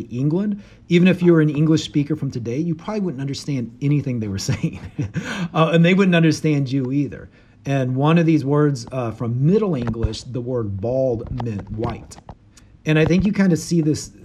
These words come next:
too sometimes, even, like, with bald mountains, right, and different things. It's a, they look bald, but it doesn't mean there's no hair. Uh, it could mean that it's bare, um, but it's covered in white, right?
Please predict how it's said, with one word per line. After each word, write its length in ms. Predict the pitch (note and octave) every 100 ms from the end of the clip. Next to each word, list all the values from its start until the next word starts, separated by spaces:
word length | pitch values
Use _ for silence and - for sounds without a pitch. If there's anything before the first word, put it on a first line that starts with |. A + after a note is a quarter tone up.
| -
too 180 | - F3+
sometimes, 420 | D#3+ C3+ C3+ B2
even, 200 | C3 C3
like, 180 | B2 A2
with 180 | G#2
bald 400 | G#2+ B2+ B2 B2+
mountains, 560 | C3+ B2 C3 C3+ D3 D3+
right, 280 | - B2+ -
and 160 | D3+ C#3+
different 260 | D3 D#3
things. 280 | D#3 D3 D3+
It's 160 | D3 D3+
a, 160 | B2+
they 140 | B2 B2+
look 240 | D#3 F#3+
bald, 420 | D3 C#3+ B2+ C3
but 160 | C3 C3
it 80 | C3
doesn't 220 | E3 E3+
mean 100 | E3
there's 160 | D3+ A#2+
no 140 | B2
hair. 480 | G#2 A2 E3+ A2 A2+
Uh, 320 | B2+ A#2+ A#2
it 100 | A#2
could 140 | D#3+
mean 180 | D3+ D3+
that 160 | C#3 A2
it's 140 | G#2
bare, 560 | A2 G2+ A#2+ B2 B2 A#2+ - - - -
um, 180 | A#2 G2+
but 120 | G#2+
it's 140 | G#2 -
covered 360 | - B2 B2
in 160 | A2 G#2
white, 360 | A2 A#2 A#2 -
right? 240 | - A2